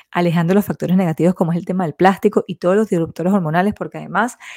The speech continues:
no solamente el tema de que contaminamos el planeta, porque cada vez que veo una botella plástica me quiero como medio morir,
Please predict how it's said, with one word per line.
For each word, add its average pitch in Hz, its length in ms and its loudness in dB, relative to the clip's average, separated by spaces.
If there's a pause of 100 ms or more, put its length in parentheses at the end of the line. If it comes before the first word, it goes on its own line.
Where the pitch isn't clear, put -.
(360)
no 202 120 2
solamente 262 320 6
el 196 120 2
tema 190 240 8
de 220 80 6
que 208 100 4
contaminamos 165 540 0
el 208 80 0
planeta, 165 340 -2
porque 180 180 -2
cada 160 180 -6
vez 156 80 -12
que 180 100 -6
veo 180 60 -2
una 185 100 0
botella 170 320 -4
plástica 175 300 -4
me 170 120 -4
quiero 165 160 -10
como 185 220 0
medio 165 200 -2
morir, 170 440 2